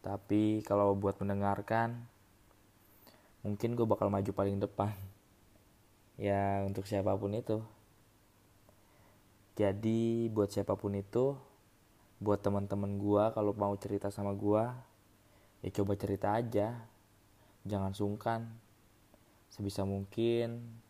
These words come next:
gue bakal ngedenger cerita kalian. Syukur-syukur cerita kalian bisa gue jadiin topik buat podcast gue selanjutnya.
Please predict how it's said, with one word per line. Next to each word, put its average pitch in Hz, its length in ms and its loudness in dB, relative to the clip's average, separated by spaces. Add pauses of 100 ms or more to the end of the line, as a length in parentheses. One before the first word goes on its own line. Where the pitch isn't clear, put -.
(540)
gue 107 80 2
bakal 104 240 2
ngedenger 98 400 0
cerita 101 320 -4
kalian. 107 400 0 (1400)
Syukur-syukur 117 1120 -2
cerita 104 320 -2
kalian 107 240 2
bisa 113 160 -4
gue 101 160 2
jadiin 101 240 2
topik 104 400 -2
buat 104 160 0
podcast 104 320 -6
gue 104 80 0
selanjutnya. 104 640 -4